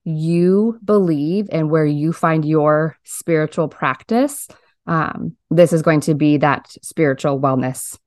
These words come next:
for you. Next, we move into social wellness. So social wellness refers to the relationships that you have with people,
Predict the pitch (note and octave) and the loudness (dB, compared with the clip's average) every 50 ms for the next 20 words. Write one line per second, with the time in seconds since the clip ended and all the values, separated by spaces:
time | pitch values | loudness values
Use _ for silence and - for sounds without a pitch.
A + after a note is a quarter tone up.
0 | _ _ _ - C3+ A#2+ A2+ - - - - - - - - _ _ - F#3 G3 | _ _ _ -2 -2 -2 -2 -4 -8 -10 -10 -12 -14 -18 -20 _ _ -4 -2 -2
1 | G3+ - - A#3 A3+ A3 G#3+ F#3+ G3 G3+ - - F3 - - F3+ E3 - - D#3 | -2 2 4 6 8 8 8 8 6 6 4 2 -2 0 2 0 0 0 -2 -4
2 | - - - - - - - - - - - - F3 E3+ E3+ - - G#3+ G#3+ - | -4 -6 -6 -8 -8 -10 -12 -14 -16 -8 -2 0 2 2 2 2 2 2 4 4
3 | A3+ G#3 G3+ G3+ G3+ G3 F#3+ - F3+ F3 E3+ - - E3+ E3 E3+ - - - - | 4 4 6 6 4 2 0 0 0 0 0 2 2 2 2 0 -2 -4 -4 0
4 | E3+ D#3+ D#3+ D#3+ - _ _ _ - E3+ D#3 D#3 D3+ C#3+ C3+ D3 - - F3+ F3 | 0 2 0 0 -2 _ _ _ -2 0 0 2 2 2 0 0 0 0 0 0
5 | - F#3 - - - - D#3 D#3+ D#3+ - - - C3+ C#3 D#3 F3+ A#3 B3+ C4+ - | 0 -2 -2 -4 -4 -2 -2 -2 -2 -4 -2 -2 0 2 2 2 2 2 0 -4
6 | - _ _ _ _ _ _ _ _ _ _ - - D#3+ F3 D#3+ E3 - - - | -12 _ _ _ _ _ _ _ _ _ _ -6 0 2 2 2 2 0 -6 -16
7 | - - _ _ _ _ - F#3+ F3 D#3 - D#3+ D#3 D#3 D#3 D#3+ - | -20 -20 _ _ _ _ -2 0 0 2 2 2 2 2 0 -2 -4